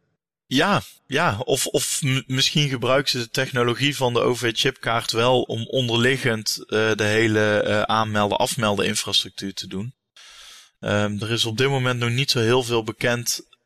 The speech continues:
hoe dit precies werkt. Maar, ehm,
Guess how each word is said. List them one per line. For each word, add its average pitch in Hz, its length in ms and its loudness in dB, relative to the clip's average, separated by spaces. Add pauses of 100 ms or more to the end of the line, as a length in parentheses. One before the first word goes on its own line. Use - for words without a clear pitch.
(240)
hoe 127 160 -2
dit 120 180 0
precies - 400 -2
werkt. 135 580 -2 (680)
Maar, 107 340 0
ehm, 107 480 0